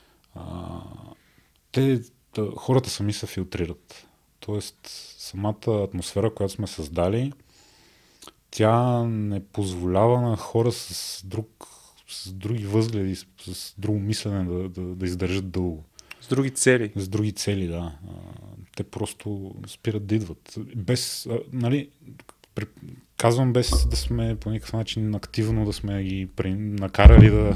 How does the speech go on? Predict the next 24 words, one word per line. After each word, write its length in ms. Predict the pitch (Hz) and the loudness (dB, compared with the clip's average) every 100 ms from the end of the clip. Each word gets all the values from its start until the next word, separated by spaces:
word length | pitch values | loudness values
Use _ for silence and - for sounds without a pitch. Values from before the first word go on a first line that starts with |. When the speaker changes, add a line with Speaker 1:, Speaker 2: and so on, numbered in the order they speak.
| - | 0
Speaker 1:
<laughs> 140 | 95 92 | -2 -2
или 100 | 92 | -2
нещо 280 | 92 95 | -2 -4
да 60 | 95 | -6
сме 140 | 90 | -6
им 80 | 85 | -8
казали. 420 | - 85 92 92 95 - - - - | -4 -2 -2 -4 -8 -12 -14 -10 -8
Те 80 | |
просто 420 | 120 131 127 - 120 | -4 -4 -4 -4 -4
не 360 | 120 120 123 | 0 0 0
се 160 | - 127 | 0 -2
вписват 480 | - 135 - - 85 | -2 -4 -4 -8 -12
в, 100 | 87 - - - - | -12 -14 -18 -20 -16
а, 20 | - | -12
в 160 | 131 123 - - - - - | -10 -12 -16 -20 -20 -14 -4
нашата 300 | 110 - 101 | -4 -2 -2
малка 340 | 104 110 - | 2 2 2
общност 360 | 98 - 90 - | -4 -6 -12 -10
там, 160 | 85 82 | -10 -8
която 160 | 85 | -10
сме 100 | - | -10
си 100 | - | -14
създали. 480 | - - 78 80 78 - - | -14 -12 -12 -12 -14 -16 -12
Speaker 2:
Да. 340 | 123 117 | -8 -6